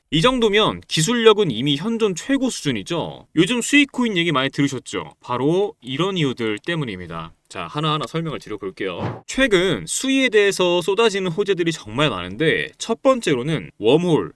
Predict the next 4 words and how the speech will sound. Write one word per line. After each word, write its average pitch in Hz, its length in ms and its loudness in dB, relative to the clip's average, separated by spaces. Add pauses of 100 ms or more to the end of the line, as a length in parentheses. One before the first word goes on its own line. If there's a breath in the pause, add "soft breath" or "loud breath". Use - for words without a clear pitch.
오케이엑스와 151 1080 2
파트너십을 202 800 -2
체결했습니다. 117 840 -8 (100)
웜홀은 165 800 2